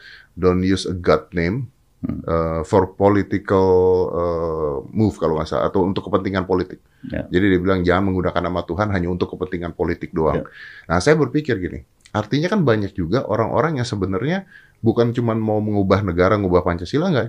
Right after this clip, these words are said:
Speaker 1: cuman mau menang doang, bisa dong. Tapi
Speaker 2: Bisa.
Speaker 1: menggunakan, menggunakan yang lain-lain
Speaker 2: Iya,
Speaker 1: gitu.
Speaker 2: tapi jadi alat kan.
Speaker 1: Jadi
Speaker 2: Jadi
Speaker 1: alat kan
Speaker 2: alat.
Speaker 1: artinya
Speaker 2: Ya,
Speaker 1: kan.
Speaker 2: jadi, eh, pakai agama, terus ntar pakai
Speaker 1: Ekonomi
Speaker 2: ideologi,
Speaker 1: bisa.
Speaker 2: pakai ekonomi,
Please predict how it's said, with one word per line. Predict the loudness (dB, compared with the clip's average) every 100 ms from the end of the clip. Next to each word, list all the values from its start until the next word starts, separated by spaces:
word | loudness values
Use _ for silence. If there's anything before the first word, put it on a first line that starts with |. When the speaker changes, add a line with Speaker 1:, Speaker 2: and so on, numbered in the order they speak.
| 0
Speaker 1:
cuman | 2 4
mau | 4
menang | 4 2 2 4
doang, | 4 4
bisa | 2 0 2 2
dong. | 2 -4 -8 -20 _ _ -20
Tapi | _ 8 10
Speaker 2:
Bisa. | 8
Speaker 1:
menggunakan, | 10 10 10 6 6 6 6
menggunakan | 4 6 6 6 6
yang | 4 4
lain-lain | 4 8 10 10 10
Speaker 2:
Iya, | 8
Speaker 1:
gitu. | 4 4
Speaker 2:
tapi | 4 4 8
jadi | 8 8
alat | 6 6 6 4 0
kan. | 0 2
Speaker 1:
Jadi | 6 8
Speaker 2:
Jadi |
Speaker 1:
alat | 8 10 10 10
kan | 8 6
Speaker 2:
alat. | 4
Speaker 1:
artinya | 0 0
Speaker 2:
Ya, | 4
Speaker 1:
kan. | 4 4 2
Speaker 2:
jadi, | 0 2 2 0 -14 -20 _ _
eh, | 4 6 6 4 0
pakai | 0 2 2 4
agama, | 6 6 6 6 4 4 4 0 -2 -8
terus | -6 -6 -6
ntar | -2 0 2
pakai | 6 6
Speaker 1:
Ekonomi | 8 6
Speaker 2:
ideologi, | 8 10 10 8 8 4 6 6 4
Speaker 1:
bisa. | 0 -6
Speaker 2:
pakai | -4 0 0
ekonomi, | 4 6 6 6 6